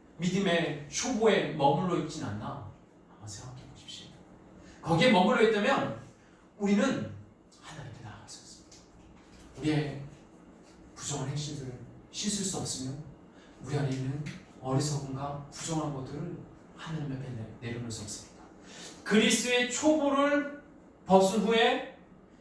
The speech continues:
믿음에 관한 털을 다시 닦지 않고 굳건히 잡고 있었을 때 우리는 하나님께 나아가 하나님께서 허락하시면 그렇게 되리라는 믿음을 얻을 수 있는 줄 믿습니다.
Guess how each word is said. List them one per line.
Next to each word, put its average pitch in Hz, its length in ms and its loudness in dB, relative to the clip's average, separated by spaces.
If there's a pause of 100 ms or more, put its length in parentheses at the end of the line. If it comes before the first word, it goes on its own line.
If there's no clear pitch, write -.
(280)
믿음에 240 340 4
관한 220 400 4
털을 254 260 -2
다시 214 400 -6
닦지 - 260 -4
않고 160 640 0
굳건히 311 440 -2
잡고 190 220 -2
있었을 185 380 -2
때 196 420 0 (600)
우리는 147 440 -8 (720)
하나님께 110 340 -14
나아가 95 380 -10 (1040)
하나님께서 156 760 -6 (260)
허락하시면 156 880 -10 (580)
그렇게 117 580 -10 (600)
되리라는 101 400 -6
믿음을 98 420 -8 (680)
얻을 104 220 -6
수 101 160 -6
있는 95 140 -6
줄 - 100 -12
믿습니다. - 440 -10